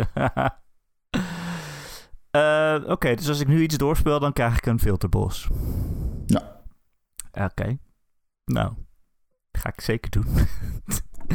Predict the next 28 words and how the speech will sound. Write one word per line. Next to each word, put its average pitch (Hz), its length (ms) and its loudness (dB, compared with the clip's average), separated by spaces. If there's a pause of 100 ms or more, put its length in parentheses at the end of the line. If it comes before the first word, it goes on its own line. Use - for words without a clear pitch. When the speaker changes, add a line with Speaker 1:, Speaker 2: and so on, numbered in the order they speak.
(380)
Speaker 1:
Nou, 107 120 2
ik - 60 -2
vind 120 120 0
het 131 100 4
wel 131 80 2
echt - 100 0
heel 123 140 0
cool. - 240 0
Het - 120 -6
is 120 80 2
echt 127 200 0
een 127 60 -2
cool 101 160 2
spel. - 320 -4 (220)
Het - 140 -10
zit 185 220 -4
zo, - 280 0 (400)
het, - 260 -12
ja, 98 420 -6
ik - 80 -10
weet 131 140 -2
niet. 101 260 -2
Als - 120 -6
je 120 80 -10
zo 117 120 -2
al 120 160 2
die 113 100 0
grote 123 320 2